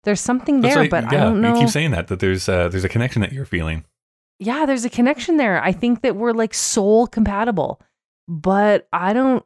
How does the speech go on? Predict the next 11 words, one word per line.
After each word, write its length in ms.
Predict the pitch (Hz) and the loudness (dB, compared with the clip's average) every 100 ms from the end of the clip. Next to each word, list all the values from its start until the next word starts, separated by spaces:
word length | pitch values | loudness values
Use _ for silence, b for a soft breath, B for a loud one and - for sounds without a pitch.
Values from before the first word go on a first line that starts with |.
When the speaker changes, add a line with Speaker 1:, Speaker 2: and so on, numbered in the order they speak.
| - | -8
Speaker 1:
this 200 | 185 220 - | -2 -2 0
should 200 | 285 220 | -4 -4
be 100 | 262 | -4
easier. 600 | 240 254 240 226 214 - _ - | -4 -4 -2 -2 -4 -8 _ -10
At 160 | 180 - | -8 -2
this 180 | 202 202 | -2 0
Speaker 2:
Mm-hmm. 80 | - | 0
Speaker 1:
point, 400 | 247 233 196 - - | 2 2 -2 -8 -4
this 160 | 180 180 | -2 -2
should 240 | - | -4
be 80 | 180 | -6